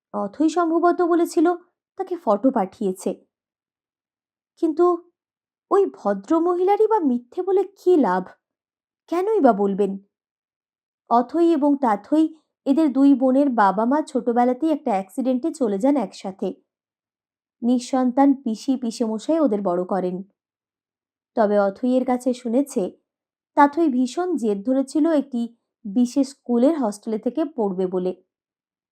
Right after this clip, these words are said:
ক্লাস এইটে পিসি তাকে সেখানে পাঠিয়ে দেন। তবে অথৈকে নিজের কাছে বাড়িতেই রেখেছিলেন।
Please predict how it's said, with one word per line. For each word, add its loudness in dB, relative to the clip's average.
ক্লাস -2
এইটে 4
পিসি 0
তাকে 0
সেখানে -2
পাঠিয়ে 0
দেন। -4
তবে 2
অথৈকে -2
নিজের 0
কাছে -2
বাড়িতেই 0
রেখেছিলেন। -6